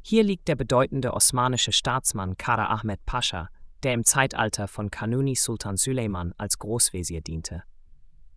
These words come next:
Er hatte albanische Wurzeln und erhielt seine Ausbildung an der renommierten Palastschule Enderun. Seine Karriere begann als Leiter der Torwächter,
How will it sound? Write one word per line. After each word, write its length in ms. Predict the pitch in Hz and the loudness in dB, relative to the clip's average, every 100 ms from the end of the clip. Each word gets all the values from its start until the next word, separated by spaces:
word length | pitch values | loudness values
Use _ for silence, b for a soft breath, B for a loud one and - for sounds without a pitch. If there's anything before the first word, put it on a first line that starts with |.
| - | -2
Er 100 | 156 | 0
hatte 180 | 175 175 | 2 2
albanische 560 | 160 156 151 139 123 | 4 6 6 4 2
Wurzeln 480 | 147 151 - 92 90 - | 0 2 0 0 -4 -6
und 160 | 135 | -4
erhielt 340 | - 135 156 - | -2 2 2 2
seine 260 | 139 131 | 0 0
Ausbildung 680 | 131 147 - 107 95 95 95 - | 0 0 0 -2 -2 -4 -6 -6
an 140 | 123 | -2
der 120 | 117 110 | 0 0
renommierten 540 | 117 113 135 - 123 | 0 2 0 0 -4
Palastschule 760 | - 101 110 - - 113 101 - | -4 -2 0 0 -2 -4 -4 -2
Enderun. 500 | 117 107 90 82 85 - - - - - - - - | -2 -2 -4 -6 -8 -14 -20 -20 -20 -20 -20 -12 0
Seine 240 | 143 135 | 2 2
Karriere 480 | - 131 143 165 180 | 0 2 4 4 2
begann 340 | 123 - 156 | 2 4 4
als 240 | 156 117 - | 4 2 4
Leiter 320 | 123 127 127 | 4 2 0
der 160 | 107 | -4
Torwächter, 680 | - 139 120 95 - 90 | -2 0 0 -4 -8 -8